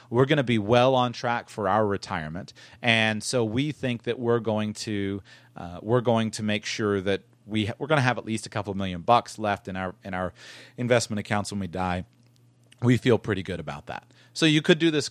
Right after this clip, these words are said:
entirely with investments. The trick is that it's probably going to be a balance of them because there are many things that can go wrong.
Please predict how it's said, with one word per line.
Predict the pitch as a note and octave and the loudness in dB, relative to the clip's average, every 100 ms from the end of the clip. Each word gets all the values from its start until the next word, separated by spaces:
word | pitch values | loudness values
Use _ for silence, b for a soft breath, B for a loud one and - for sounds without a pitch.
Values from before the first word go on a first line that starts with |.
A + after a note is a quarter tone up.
| - | -6
entirely | C3 B2+ B2 A#2 A2 | -8 0 2 2 0
with | G2 | -4
investments. | G2 F#2+ F#2+ - B1+ - - B B B | -6 -6 -6 -8 -14 -20 -20 B B B
The | |
trick | C3+ - G#3+ G3 | -2 2 2 2
is | |
that | C#3 B2 | 0 0
it's | A2 | -2
probably | - - C3 D3+ C#3+ | -4 0 2 2 -4
going | B2+ B2 | -2 -2
to | A2+ | 0
be | A2 | 0
a | G#2 | 0
balance | E2 F#2+ F#2+ A#2+ B2 | 0 -2 -2 -2 0
of | C3 B2+ | 0 0
them | D3+ D#3+ G#2 | -4 -6 -6
because | A#2+ C3+ A#2+ G#2 | -2 2 2 4
there | A#2+ | 2
are | |
many | A2+ A2+ D3+ | 4 2 0
things | C3 A#2+ A2+ | -4 -6 -6
that | - - | -8 -8
can | - A2 | -6 -6
go | G2+ F#2+ | -4 -4
wrong. | F2+ F2 D2+ | -2 -2 -4